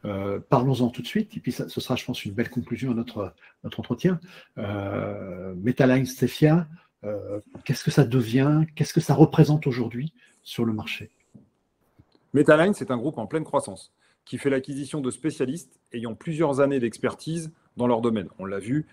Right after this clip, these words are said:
Speaker 2: avec le rachat de Metalogic, de Aptech, de, de Stefia. Euh, l'idée, c'est effectivement de développer une stratégie globale pour adresser le marché des services qui est en pleine consolidation.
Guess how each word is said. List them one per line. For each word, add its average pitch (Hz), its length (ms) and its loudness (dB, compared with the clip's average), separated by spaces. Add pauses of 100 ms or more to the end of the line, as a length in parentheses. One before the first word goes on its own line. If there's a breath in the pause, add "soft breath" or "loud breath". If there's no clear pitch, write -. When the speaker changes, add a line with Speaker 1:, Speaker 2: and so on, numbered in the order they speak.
(200 soft breath)
Speaker 2:
avec 101 300 -6
le 110 80 -2
rachat 107 480 0 (140)
de 98 100 -8
Metalogic, 101 720 -6 (100)
de 98 80 -4
Aptech, 117 480 -2 (300 soft breath)
de, 92 400 -4
de 113 100 -4
Stefia. 127 460 0 (500 soft breath)
Euh, 87 240 0
l'idée, 127 280 8
c'est 139 120 4
effectivement 131 400 2
de 110 220 0 (100)
développer 147 420 4
une 113 120 2
stratégie 151 420 2
globale 131 460 4 (500)
pour 117 180 6
adresser 143 600 2 (120)
le 101 120 -10
marché 127 340 -6
des 127 100 -2
services 123 600 -8 (180)
qui 113 60 -10
est 104 100 -8
en 101 80 -8
pleine 135 180 0
consolidation. 117 640 -4